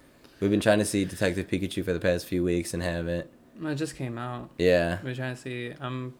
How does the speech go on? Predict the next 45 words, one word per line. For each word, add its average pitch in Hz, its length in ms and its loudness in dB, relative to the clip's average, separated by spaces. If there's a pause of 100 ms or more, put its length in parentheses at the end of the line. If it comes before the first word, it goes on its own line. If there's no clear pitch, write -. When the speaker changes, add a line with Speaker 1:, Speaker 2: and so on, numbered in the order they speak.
(120)
Speaker 2:
probably 131 260 -6
gonna 123 140 -8
see - 160 -12
Endgame 120 500 -6
this 120 200 -12
weekend. 123 580 -8 (420)
Speaker 1:
Yeah, 90 240 4
I'm 90 100 2
probably 90 240 2
Speaker 2:
It's 90 100 2
Speaker 1:
gonna 87 120 0
go 85 120 2
see 85 260 -2
it - 100 -4
sometime 85 460 -2
Speaker 2:
Sunday, 139 380 2
Speaker 1:
soon. 135 160 -2 (440)
Speaker 2:
I'm 127 140 -6
gonna 127 180 -4
see 123 260 -8
Endgame 127 640 -2
and 120 100 -6
then 117 100 -6
the 117 60 -8
Game 117 240 -6
of 113 80 -10
Thrones 113 260 -8
finale. 113 540 -12 (260)
Speaker 1:
Nice. 120 440 -10
Speaker 2:
And 117 80 -8
then 117 80 -6
Speaker 1:
Saturday 95 340 4
we're 90 100 2
going 85 220 -2
to 80 100 -4
Detective - 560 -6
Pikachu. 87 520 -6 (300)
Speaker 2:
Oh, 120 80 -10
yeah. 113 240 -8 (260)
Speaker 1:
Yep. 90 380 0 (1040)
Speaker 2:
It's, - 340 -16 (100)
this 131 160 -12
sounds - 240 -14
like 127 220 -14
fun. 135 260 -14